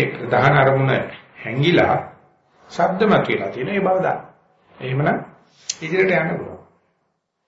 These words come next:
වේදනා හා සංඥා පහදා දෙන වේදනා හඳුනා ගැනීම සංඥාවක්ද, සීත උෂ්ණාදී හඳුනා ගැනීම වේදනාවක්ද, සංඥාවක්ද?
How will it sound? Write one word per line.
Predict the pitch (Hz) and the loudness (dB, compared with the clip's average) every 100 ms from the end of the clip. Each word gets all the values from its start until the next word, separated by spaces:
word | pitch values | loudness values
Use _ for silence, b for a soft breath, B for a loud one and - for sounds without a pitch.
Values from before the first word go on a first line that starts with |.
| _ _ B B _ - | _ _ B B _ 0
වේදනා | 143 165 175 160 | 2 4 6 6
හා | 160 170 | 8 8
සංඥා | 147 147 175 165 | 6 6 6 6
පහදා | 139 - 151 147 | 6 6 6 6
දෙන | 165 175 | 4 2
වේදනා | 147 143 151 165 | 2 2 4 2
හඳුනා | 147 139 143 151 | 2 0 2 2
ගැනීම | 151 156 165 | 2 0 -4
සංඥාවක්ද, | - 143 139 147 123 123 - 175 | 0 0 4 4 6 4 2 -4
සීත | - 143 143 | -2 -4 -2
උෂ්ණාදී | 147 - 156 151 160 | -4 -2 0 2 2
හඳුනා | 135 143 151 | 2 4 2
ගැනීම | 147 147 151 196 247 - b b b b b - | 2 2 2 0 0 -6 b b b b b -6
වේදනාවක්ද, | 135 143 151 147 135 143 143 | 2 4 6 6 6 4 2
සංඥාවක්ද? | 170 147 131 123 101 107 - | 0 0 0 2 0 0 0